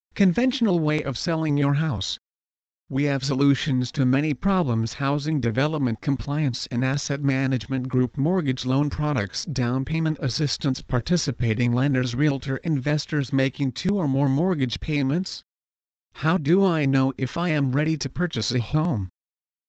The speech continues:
Can I afford to purchase a home? D C House Buyers hosts two monthly home buyers informational sessions at D C H F A's headquarters, along with a participating lender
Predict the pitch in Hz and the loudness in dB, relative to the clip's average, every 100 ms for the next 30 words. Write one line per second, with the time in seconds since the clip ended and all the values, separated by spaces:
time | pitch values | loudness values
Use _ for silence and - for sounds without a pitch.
0 | _ - 135 156 147 - 160 143 - 143 | _ -2 0 0 -2 -2 -2 -2 -4 -4
1 | 175 165 107 - 156 123 139 175 226 - | -4 -2 -6 -4 -2 0 0 0 -2 -6
2 | _ _ _ _ _ - 131 180 214 - | _ _ _ _ _ -12 -6 -2 -2 -2
3 | 170 165 151 175 - 135 120 131 127 135 | 0 0 0 -2 -4 -2 0 0 -2 -2
4 | 156 165 - - - 190 156 147 143 151 | -2 -2 -6 -10 -2 0 0 0 -2 -2
5 | 156 143 131 131 127 127 - 147 - 143 | 0 0 0 0 0 -2 -2 -4 -2 -2
6 | 143 - 151 131 - 151 - 135 113 131 | 0 -2 -2 -2 -2 -2 0 -2 -4 -6
7 | 131 143 135 - 151 143 135 156 147 131 | 0 0 0 0 2 2 0 -2 -2 0
8 | 123 131 175 196 - 131 101 95 101 117 | 0 0 0 -2 0 0 0 -2 -2 -2
9 | 110 123 135 160 147 160 151 220 190 - | -2 -2 -2 -2 -2 -2 0 0 0 0
10 | 120 120 120 127 143 135 | 0 2 2 2 2 0